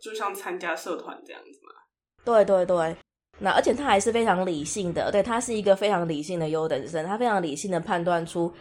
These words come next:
Speaker 2: 自己需要运动，所以他要去找一个有关于运动的兴趣。那比起社团呢，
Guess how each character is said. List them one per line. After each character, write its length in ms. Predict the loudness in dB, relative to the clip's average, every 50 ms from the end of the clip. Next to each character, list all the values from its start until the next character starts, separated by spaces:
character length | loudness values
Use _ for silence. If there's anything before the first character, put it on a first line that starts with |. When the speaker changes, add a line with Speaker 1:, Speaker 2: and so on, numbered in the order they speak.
| -20 -16 -12
Speaker 2:
自 100 | -12 -10
己 160 | -8 -8 -10
需 140 | -6 0 2
要 160 | 2 4 2
运 180 | 2 -2 -6 -8
动， 300 | -4 -2 -2 -2 -2 -4 -10 -20 _ _ _ _
所 140 | -8 -6 -4
以 40 | -2
他 140 | 2 4
要 80 | 4 4
去 160 | 4 2 0
找 240 | 0 0 -2 -4 -4
一 80 | -4 -4
个 340 | -2 0 0 0 -2 -4 -8 _ _ _ _ _
有 100 | -4 0
关 180 | 2 2 2 2
于 40 |
运 180 | 0 -2 -2 -2
动 140 | 0 -2 -2
的 100 | -2 -6
兴 240 | -6 -8 -8 -8 -10
趣。 400 | -10 -12 -12 -12 -12 -12 -16 -20 -20 -16 -6
那 120 | -2 -2 -2
比 160 | -2 -2 -4
起 160 | -4 -4 -6
社 260 | -2 2 2 2 4
团 280 | 2 0 0 -2 -2 -4
呢， 300 | -6 -6 -6 -8 -8